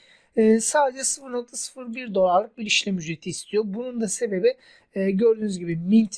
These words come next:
ücreti vesaire istemiyor. Gaz ücreti de istemiyor. Sadece servis ücreti istiyor. Yani bu servis ücreti dediği de,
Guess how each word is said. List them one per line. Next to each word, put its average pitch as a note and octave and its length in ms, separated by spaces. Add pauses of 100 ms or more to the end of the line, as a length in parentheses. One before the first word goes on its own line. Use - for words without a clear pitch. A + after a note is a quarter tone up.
ücreti G3+ 360
vesaire G3 360
istemiyor. G#3 480
Gaz F#3+ 280
ücreti G3+ 420
de B3+ 60
istemiyor. C#4 440
Sadece B3+ 440
servis G#3+ 560
ücreti F#3 380
istiyor. G#3 340
Yani F#3+ 100
bu F#3 60
servis G3+ 460
ücreti F#3+ 340
dediği F3 280
de, C4 140